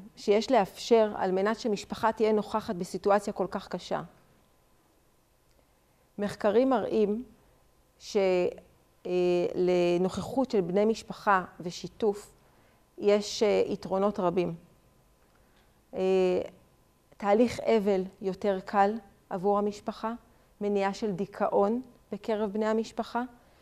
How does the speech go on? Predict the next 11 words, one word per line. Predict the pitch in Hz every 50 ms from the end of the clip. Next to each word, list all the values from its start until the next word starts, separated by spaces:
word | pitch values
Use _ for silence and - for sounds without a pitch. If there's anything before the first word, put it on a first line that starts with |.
| _ _ _
ויצירת | 196 214 202 208 214 214 208 233 247 - - -
קשר | - 269 262 247 - - 233 202 185
טוב | 185 - - 233 226 240 226 214 -
ואמון | 180 202 - - 185 190 196 208 214 247 277 269 - - - _ _ _ _ _
בין | 190 170 214 226 247 262 233 208
בני | 220 208
המשפחה | 214 226 226 214 202 - - - 190 - - 202 202 240 269 - - - - _ _ _ _ _ _ _ _ _ _ _ _ _ _ - - -
לבין | 190 196 190 185 202 196
הצוות | 202 196 - - 190 185 190 -
המטפל. | 190 175 165 165 - 175 - - - - - 165 - _ _ _ _ _ _ _ _ _ _ _ _ _ _ _ _ _ _ _ _ _ _ _ _ _ _ _ _ _ _ _ _ _ _ _ _ _ _ -
Family | 233 240 269 262 247 240